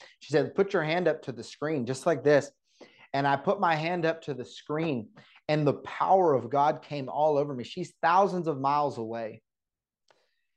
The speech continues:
And she just declared, "Increase, increase, increase." And I received a mighty, mighty impartation. And so what was interesting,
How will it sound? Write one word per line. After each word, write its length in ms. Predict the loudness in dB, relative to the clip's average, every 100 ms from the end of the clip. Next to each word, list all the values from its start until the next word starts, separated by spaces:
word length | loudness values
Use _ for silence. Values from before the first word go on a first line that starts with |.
| _ -4
And 160 | -2
she 180 | 0 2
just 260 | 4 2 2
declared, 460 | -2 0 0 0 -2
"Increase, 640 | -6 -6 -4 -6 -6 -12 -10
increase, 640 | -2 0 -2 -2 -6 -6 -10 -10
increase." 720 | -6 -6 -6 -8 -8 -20 -20 _ _ _ _ _ _ _ _ _ _ _ _ _ _ _ _ _ _ _ _ _ _ -4
And 140 | -2
I 240 | 0 4 4
received 540 | 6 4 2 0 2
a 160 | 2 0
mighty, 1120 | -2 -4 -4 -2 4 6 6 4 2 0 -4
mighty 760 | -8 -6 -2 0 -2 -2 -6 -8
impartation. 920 | -12 -4 -4 -4 -4 -4 -4 -10 -12 _ _ -10
And 140 | -4 0
so 140 | 4
what 220 | 6 6
was 160 | 4 -2
interesting, 760 | 0 0 2 0 -2 -8 -8 -12